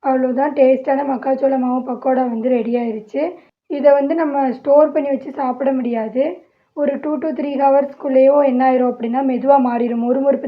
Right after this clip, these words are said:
தன்மையெல்லாம் போயிரும். அதனால இதை செஞ்ச உடனே சாப்பிட்டாதான் அதோட டேஸ்ட் வந்து நல்லா மொறுமொறுப்பா இருக்கும். இந்த மாவு எப்படி அரைக்கிறதுன்னு அடுத்த வீடியோல பார்க்கலாம்.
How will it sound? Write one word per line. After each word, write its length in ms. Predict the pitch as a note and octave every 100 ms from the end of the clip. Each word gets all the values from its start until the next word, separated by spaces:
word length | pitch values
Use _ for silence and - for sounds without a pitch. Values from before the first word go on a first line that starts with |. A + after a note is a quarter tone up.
| B3+
தன்மையெல்லாம் 500 | A#3+ A#3 A#3+ C4 C4
போயிரும். 420 | A#3+ A#3 A#3 D4+ F#4 _ _ _ _ _ _ -
அதனால 300 | C4+ C4+ C#4 D#4
இதை 120 | D#4 C4+
செஞ்ச 200 | C#4 C4 D4 C#4+
உடனே 240 | C4+ D4 D4
சாப்பிட்டாதான் 500 | C4 C4 C4 B3 D4
அதோட 220 | C#4 B3 B3
டேஸ்ட் 300 | C4 C4+ C4+ C4
வந்து 140 | B3 C4+
நல்லா 180 | A#3 C4
மொறுமொறுப்பா 500 | B3+ B3 B3+ B3+ C4+ B3+
இருக்கும். 340 | A3 - C#4 F#4 - _ _ _ _ -
இந்த 120 | C4+ C4
மாவு 240 | C4 C4+ D4+ C#4
எப்படி 200 | C#4 D4+ D4
அரைக்கிறதுன்னு 540 | C4 B3+ C4 B3+ B3+ C#4+
அடுத்த 220 | C4 B3 C#4+ C4
வீடியோல 300 | B3+ C#4 C4+ C4
பார்க்கலாம். 440 | A#3+ A#3+ B3 C4+